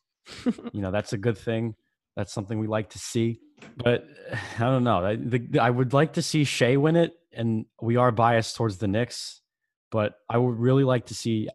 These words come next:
Speaker 2: Gilgeous-Alexander win. I think he deserves it. He's made a crazy jump, and no one's really talking about it.
Speaker 1: Maybe some of your fantasy bias coming in there, 'cause you did trade Jaylen Brown for Shai Gilgeous-Alexander,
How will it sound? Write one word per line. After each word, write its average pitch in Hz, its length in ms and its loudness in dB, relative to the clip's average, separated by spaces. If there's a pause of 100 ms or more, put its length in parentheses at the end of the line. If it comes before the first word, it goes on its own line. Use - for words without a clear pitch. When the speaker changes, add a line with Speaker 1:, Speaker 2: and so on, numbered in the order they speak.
Speaker 2:
Gilgeous-Alexander 98 840 -4
win. 95 100 -4
I 92 80 -4
think 104 200 -6
he 110 100 -8
deserves 101 500 -2
it. 110 140 -4 (640)
He's 104 260 -6
made 107 320 -6 (880)
a 131 60 -6
crazy 123 380 0
jump, 113 260 0
and 101 100 -2
no 107 120 0
one's 107 260 -2
really 104 220 -4
talking 110 340 -2
about 82 260 -8
it. - 140 -18
Speaker 1:
Maybe 143 240 0
some 139 200 -4
of 135 40 0
your 123 80 -2
fantasy 127 480 -4
bias 110 460 -2
coming 113 300 -6
in 110 120 -6
there, 110 240 -4
'cause 120 140 -10
you 123 80 -2
did 151 340 0
trade 147 400 2
Jaylen 123 440 0
Brown 110 260 0
for 160 420 0
Shai 131 320 0
Gilgeous-Alexander, 113 1300 -4